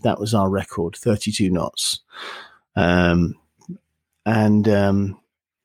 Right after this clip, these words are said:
and then, and then suddenly the boat would slow down and the pressure would come on, and, and, and then you just hear, "Ease, ease,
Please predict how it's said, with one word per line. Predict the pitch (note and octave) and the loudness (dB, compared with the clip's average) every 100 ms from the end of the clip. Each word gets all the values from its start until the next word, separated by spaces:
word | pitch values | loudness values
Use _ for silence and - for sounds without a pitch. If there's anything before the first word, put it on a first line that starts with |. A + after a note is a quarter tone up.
| - _ _ _ _ _ _ _ _ | -20 _ _ _ _ _ _ _ _
and | B2+ B2+ | 2 4
then, | B2 B2 | 6 4
and | - A#2 | 4 4
then | A#2+ A#2 A#2 A2+ G#2+ | 4 4 4 2 -4
suddenly | - C3 A#2+ A2+ A2 | 0 0 2 2 0
the | G#2+ | 0
boat | A#2 A2 | 0 0
would | A2 | -2
slow | - - A#2 A2+ A2 | -4 -2 0 0 2
down | G#2+ G#2+ G#2+ G#2 G#2 | 2 2 2 2 2
and | G2+ G#2 | 0 -2
the | |
pressure | G2+ - - A#2 - B2 | -4 -4 -2 0 2 0
would | G#2+ F#2+ | -2 -6
come | - A2+ G#2 | -4 0 2
on, | G#2 G2+ G2+ G#2 - - - - - - - - | 2 2 2 0 -4 -16 -20 -20 -20 -20 -10 -2
and, | G#2+ G#2 | 0 0
and, | - A2+ A2 | -2 -2 -2
and | G2+ G#2+ | -2 0
then | G#2+ G#2+ | 0 2
you | G#2+ | 0
just | G2+ G2+ - | -2 -4 -4
hear, | A#2+ G#2+ G2+ | 0 0 -2
"Ease, | - F#3+ A3 G3+ F3+ - - | -2 2 2 2 2 0 0
ease, | G#3+ G#3+ G#3+ F3+ C3 | 2 4 4 2 0